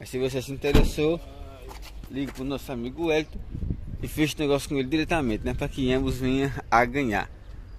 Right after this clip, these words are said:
Vamos ali fazer mais uma filmagem de um carro e já voltaremos. Aí você está precisando de um carro popular,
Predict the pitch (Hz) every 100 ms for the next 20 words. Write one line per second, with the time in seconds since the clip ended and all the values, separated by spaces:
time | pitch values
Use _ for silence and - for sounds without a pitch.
0 | - 110 120 123 120 117 120 113 113 117
1 | 110 120 107 110 135 131 127 123 139 -
2 | - - - - 113 117 120 117 - 117
3 | 104 101 98 - - - - - - -
4 | - - - - - 131 190 226 240 214
5 | - 208 202 - 208 214 202 190 175 202
6 | 185 190 175 - 175 160 196 180 180 147
7 | 123 110